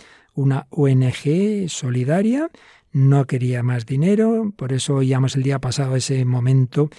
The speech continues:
que recoge la película cuando se enfada con sus padres, porque esto lo que quieren es regalarle un coche, que él dice que no lo necesita, necesita una revolución espiritual, está en búsqueda, no, no, no le satisface lo material,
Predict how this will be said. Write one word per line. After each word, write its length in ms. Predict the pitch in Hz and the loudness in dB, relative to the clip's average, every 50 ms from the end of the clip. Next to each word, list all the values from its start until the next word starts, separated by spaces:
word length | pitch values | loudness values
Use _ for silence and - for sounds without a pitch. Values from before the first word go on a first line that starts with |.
| - - _ | -20 -20 _
que 120 | - - 143 | -12 -8 -8
recoge 300 | 135 127 143 127 139 135 | -6 -4 -4 -4 -2 -4
la 100 | 131 127 | -4 -2
película 400 | - 135 123 127 127 147 151 147 | -4 -4 -4 -2 -2 -2 -2 0
cuando 180 | 151 131 127 | 0 -2 -2
se 120 | 123 - 131 | -2 -2 -4
enfada 280 | 120 120 139 131 127 | -4 -4 -4 -4 -4
con 160 | - 135 127 120 | -2 -2 -4 -2
sus 220 | - 151 135 - | -2 -4 -6 -4
padres, 380 | - - 139 147 147 175 180 175 | -4 -4 -2 0 0 0 0 0
porque 180 | - 131 120 | -2 -4 -6
esto 140 | 117 - 131 | -6 -4 -4
lo 80 | 127 123 | -4 -4
que 80 | 117 | -4
quieren 180 | 120 123 123 123 | -4 -4 -4 -4
es 80 | 120 | -4
regalarle 420 | 117 117 113 120 123 123 127 127 120 | -6 -8 -6 -6 -6 -4 -4 -4 -4
un 80 | 120 | -4
coche, 280 | 120 143 143 - 196 165 | -2 -2 -2 0 -2 -2
que 80 | - 123 | -2 -4
él 60 | 113 | -6
dice 240 | 120 120 - 135 120 | -6 -4 -4 -4 -4
que 140 | - 127 | -2 0
no 160 | 123 131 139 131 | 2 2 2 2
lo 120 | 117 113 | 0 0
necesita, 580 | 127 151 165 180 202 165 170 165 - 214 220 220 - - - - - _ | 0 0 0 0 0 0 0 0 0 0 -2 -2 -6 -18 -20 -20 -16 _
necesita 680 | - 147 131 - 143 135 - 190 202 - 233 220 - - | 0 0 0 2 0 0 0 0 0 0 -2 -4 -4 -4
una 240 | - 208 226 233 220 | 0 2 2 2 2
revolución 580 | 175 175 151 135 135 131 131 117 - 151 147 151 | 2 0 0 0 0 -2 -2 -2 -2 0 0 0
espiritual, 720 | 143 - - - 120 120 117 - 139 127 120 117 139 131 | -2 -4 -6 -8 -8 -8 -8 -6 -6 -6 -6 -8 -10 -12
está 240 | - - - - 196 | -12 -14 -6 -2 2
en 140 | 208 190 156 | 4 4 4
búsqueda, 460 | 156 220 208 - - - 135 135 135 | 4 2 0 -2 -2 -4 -4 -2 0
no, 160 | 151 175 190 185 | 0 2 2 2
no, 220 | 180 185 190 175 - - - - - _ _ - | 2 2 0 -2 -4 -10 -20 -20 -20 _ _ -2
no 120 | 175 165 | 0 0
le 80 | 175 180 | 2 2
satisface 800 | 160 170 160 - 156 139 - - 170 175 151 - - 151 143 143 - _ - - _ _ _ | 2 0 0 -2 -4 -6 -4 -2 -2 -2 -2 0 0 0 0 -2 -4 _ -20 -20 _ _ _
lo 180 | - 147 139 | -2 0 0
material, 680 | 131 135 135 135 - 139 120 135 151 156 147 131 - | 2 2 0 0 -2 -4 -2 0 2 2 2 0 0